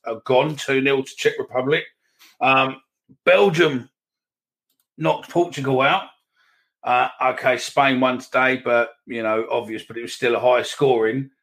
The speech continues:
At the moment, France two one. Um, there's some, there's some teams out, mate. Um,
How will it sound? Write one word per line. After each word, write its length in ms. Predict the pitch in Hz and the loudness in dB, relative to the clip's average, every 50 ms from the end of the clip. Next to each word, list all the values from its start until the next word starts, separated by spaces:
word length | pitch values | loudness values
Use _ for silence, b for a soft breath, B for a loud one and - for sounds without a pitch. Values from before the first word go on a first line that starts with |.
| _ _ | _ _
At 120 | 135 139 139 | -2 0 0
the 80 | 131 | 2
moment, 440 | 131 135 139 135 131 131 127 123 120 | 2 2 2 2 0 -2 -4 -6 -8
France 420 | - - 143 139 131 127 - - | -4 0 2 2 2 0 -2 -6
two 280 | - - - 127 123 123 | -6 -2 0 0 0 2
one. 440 | 127 139 135 113 110 117 131 135 135 _ _ - | 2 2 2 2 2 -2 -4 -6 -10 _ _ -4
Um, 440 | 131 131 135 135 139 135 135 - _ _ _ _ _ _ _ _ _ | 0 0 0 0 0 -4 -6 -8 _ _ _ _ _ _ _ _ _
there's 200 | - 170 190 - | -4 -4 -4 -4
some, 380 | - 160 156 143 135 131 131 - _ _ _ _ _ _ | -4 -4 -4 -4 -4 -6 -8 -12 _ _ _ _ _ _
there's 200 | - 196 196 196 | -6 -6 -6 -4
some 140 | - 196 151 | -6 -8 -6
teams 360 | 135 - 185 208 196 170 139 | -2 0 0 0 0 -2 -2
out, 280 | 160 190 202 190 - 143 | 0 0 0 -2 -2 -2
mate. 260 | 127 123 156 180 - - _ _ _ | -2 0 0 -2 -6 -12 _ _ _
Um, 640 | 143 143 143 143 143 143 143 143 143 147 147 147 | -2 0 2 2 2 2 0 -2 -4 -6 -10 -14